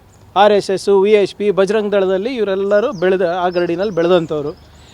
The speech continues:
ಗಿರೀಶ್ ಮಟ್ಟಣ್ಣವ್ರು ಯಾರು? ಬಿ ಜೆ ಪಿ ಯುವ ಮೋರ್ಚಾ ಅಧ್ಯಕ್ಷ.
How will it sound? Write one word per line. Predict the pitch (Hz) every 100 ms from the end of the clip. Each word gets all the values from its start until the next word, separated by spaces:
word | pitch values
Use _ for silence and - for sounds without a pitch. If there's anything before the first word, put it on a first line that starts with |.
| -
ಗಿರೀಶ್ | 226 311 277
ಮಟ್ಟಣ್ಣವ್ರು | 262 262 247 233
ಯಾರು? | 220 208 214 214 226 - _ - - -
ಬಿ | 233
ಜೆ | 240 247
ಪಿ | 196 277
ಯುವ | 226 240
ಮೋರ್ಚಾ | 233 226 202 262 320 302 - - 151
ಅಧ್ಯಕ್ಷ. | 165 220 -